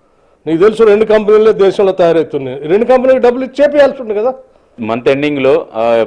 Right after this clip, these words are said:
Speaker 2: పద్దెనిమిది ఏళ్ళు నిండిన వాళ్ళందరికీ కూడా ఉచితంగా వ్యాక్సిన్ వేస్తామంటున్నారు. అంటే అంత ఆ గడువులోపు వస్తుందనా? ఇప్పటికే, ఆ, గతంలో కూడా ఈ ప్రకటన, ప్రకటన కూడా చేశారు, పద్దెనిమిది ఏళ్లకు పైబడినటువంటి వాళ్ళకు అందరికీ కూడా ఇస్తున్నామని.
Speaker 1: కేంద్రం రాష్ట్రం రెండు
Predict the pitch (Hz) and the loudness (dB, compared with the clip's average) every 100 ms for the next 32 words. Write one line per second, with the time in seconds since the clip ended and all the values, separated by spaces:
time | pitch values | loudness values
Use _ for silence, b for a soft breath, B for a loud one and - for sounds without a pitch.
0 | - 107 135 135 131 127 120 120 117 110 | -2 -2 -2 0 -2 -2 -6 -4 -2 0
1 | 110 113 120 117 110 120 113 110 127 120 | 0 -2 -2 -6 -2 -2 -2 -6 -8 -2
2 | 117 107 107 107 107 101 101 98 156 160 | 2 2 0 -4 -8 -6 -8 -8 -8 -2
3 | 165 131 123 151 135 B B B 117 117 | 0 0 0 2 2 B B B -2 2
4 | 131 160 170 165 160 147 147 156 196 147 | 2 4 4 2 2 0 -2 -2 -2 -2
5 | 180 175 170 151 B B _ 123 123 131 | 0 2 2 2 B B _ -2 2 2
6 | 165 170 170 165 147 143 147 151 143 117 | 4 2 2 2 2 0 0 0 -4 -2
7 | 127 151 156 156 131 135 123 92 - 95 | -2 0 0 0 0 2 0 -2 -8 -4
8 | 113 131 127 127 120 120 123 120 120 120 | -2 0 0 0 -2 0 0 2 -2 -2
9 | 117 120 117 113 113 113 107 117 101 113 | -6 -4 -2 0 0 0 -4 -2 -2 -2
10 | 110 110 98 92 78 - - - 139 170 | -2 -2 -4 -10 -16 -18 -20 -4 0 0
11 | 175 170 180 160 139 143 - 151 143 135 | 2 0 0 -2 0 -2 -4 -8 -6 -6
12 | 151 165 | -2 -2